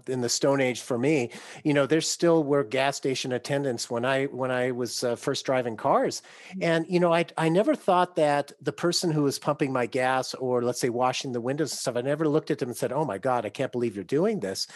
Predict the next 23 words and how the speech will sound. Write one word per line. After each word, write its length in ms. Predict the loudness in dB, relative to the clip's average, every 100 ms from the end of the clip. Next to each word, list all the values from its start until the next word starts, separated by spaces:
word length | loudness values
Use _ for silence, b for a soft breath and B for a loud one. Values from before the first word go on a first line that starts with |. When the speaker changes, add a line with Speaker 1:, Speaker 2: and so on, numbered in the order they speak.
| -4
Speaker 2:
Right. 160 | -2
Speaker 1:
It 80 | 0
was 240 | 0 0 -2
'cause 500 | 2 2 0 -8 -2
it 100 | -2
was 140 | 0
the 80 | -4
kind 240 | 0 0 -2
of, 120 | -6
kind 280 | -6 -2 -2
of 60 |
jobs 300 | 2 2 2
that 100 | 0
I 140 | -2 -2
had 280 | 0 -2 -2
at 140 | -4
that 180 | -4 -2
age 240 | -2 -2
as 140 | -6 0
Speaker 2:
Right. 60 | 2
Speaker 1:
well. 240 | 2 -2
So, 540 | -6 -2 0 2 2
Speaker 2:
Yeah. 60 | 0